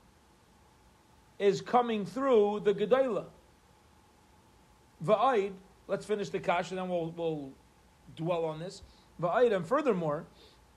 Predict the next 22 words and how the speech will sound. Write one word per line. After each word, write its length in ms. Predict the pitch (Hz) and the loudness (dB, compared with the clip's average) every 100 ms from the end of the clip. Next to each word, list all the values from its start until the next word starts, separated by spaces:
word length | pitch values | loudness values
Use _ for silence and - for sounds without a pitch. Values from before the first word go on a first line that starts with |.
| _ _ _ _ _ _ _ - | _ _ _ _ _ _ _ -18
says 480 | - 202 202 190 180 | 0 2 4 2 2
Abai 400 | 170 185 180 160 | 0 0 0 -2
to 80 | 180 | 0
Rav, 180 | 185 | 2
"I'll 140 | 165 170 | 2 0
ask 300 | 190 185 - | -2 -4 -4
you 240 | 180 147 - - _ _ | -4 -4 -10 -20 _ _
how 160 | - 185 | -2 0
you 180 | 190 185 | 0 -6
can 200 | 180 160 | -6 -8
say 540 | 165 190 185 185 175 | -2 0 0 -2 -2
that 160 | 160 160 | -4 -4
Rabbi 180 | 160 160 | -4 -4
Eliezer 460 | 170 190 180 180 175 | -4 -2 -2 -4 -4
is 120 | 151 | -4
gonna 200 | 175 165 | -4 -4
be 120 | 160 | -6
makel 460 | 170 202 196 180 160 | -2 -2 -2 -6 -4
by 160 | 156 | -4
small 400 | 147 156 180 170 | -6 -6 -4 -4
and 100 | 156 | -6
big." 180 | 143 | -8